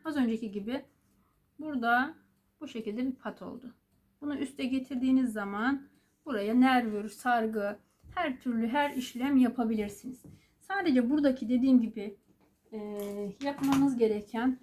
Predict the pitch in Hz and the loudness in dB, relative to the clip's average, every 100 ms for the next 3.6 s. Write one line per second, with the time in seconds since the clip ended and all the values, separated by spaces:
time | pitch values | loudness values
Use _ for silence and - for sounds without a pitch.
0 | _ - - 254 226 220 190 - 208 190 | _ -16 -2 0 0 -6 -8 -12 -12 -10
1 | 202 196 185 208 190 202 220 226 _ _ | -10 -12 -14 -16 -12 -8 -8 -8 _ _
2 | _ - - - - 262 262 285 294 285 | _ -20 -18 -18 -6 -2 0 2 6 6
3 | 269 226 214 208 220 208 | 4 2 0 -2 -6 -8